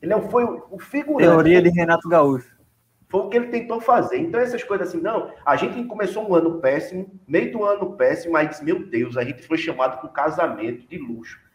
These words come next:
Speaker 1: E agora? O que é que eu faço? Eu não tenho roupa pra ir pra esse negócio." O que é que a gente faz?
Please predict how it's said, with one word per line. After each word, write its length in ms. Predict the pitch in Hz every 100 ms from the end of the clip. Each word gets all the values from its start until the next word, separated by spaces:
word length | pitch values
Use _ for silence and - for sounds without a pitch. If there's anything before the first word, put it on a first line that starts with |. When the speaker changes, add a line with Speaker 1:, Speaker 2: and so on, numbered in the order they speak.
| _ -
Speaker 1:
E 100 | 208
agora? 560 | 214 - 113 98 82 - _
O 40 |
que 80 | 185
é 60 | -
que 100 | 240
eu 60 |
faço? 360 | - - - 175
Eu 40 |
não 100 | 190
tenho 180 | - 247
roupa 320 | 185 160 185 190
pra 120 | 202
ir 80 | 180
pra 80 | -
esse 140 | -
negócio." 440 | 190 175 113 95 -
O 260 | _ _
que 80 | -
é 40 | 139
que 80 |
a 20 | 131
gente 160 | 123
faz? 400 | 120 131 196 285